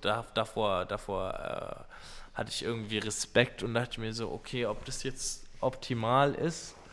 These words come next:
weiß ich nicht, aber so rückblickend bin ich, find ich's übelst nice so und ich bin Gott froh, dass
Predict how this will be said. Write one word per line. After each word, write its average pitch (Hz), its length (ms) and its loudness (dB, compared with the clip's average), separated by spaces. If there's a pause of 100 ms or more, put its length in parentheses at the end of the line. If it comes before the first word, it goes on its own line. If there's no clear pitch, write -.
(540)
weiß 117 320 12
ich - 160 0
nicht, 165 380 4
aber 131 640 12 (360)
so 123 200 4
rückblickend 139 960 6
bin 127 160 8
ich, - 260 -2
find 120 260 0
ich's - 300 -6 (240)
übelst 160 460 4
nice 107 360 6
so 104 180 -2
und 107 180 -6
ich - 160 -2
bin 127 260 2 (800)
Gott 139 180 10
froh, 143 320 10
dass - 400 6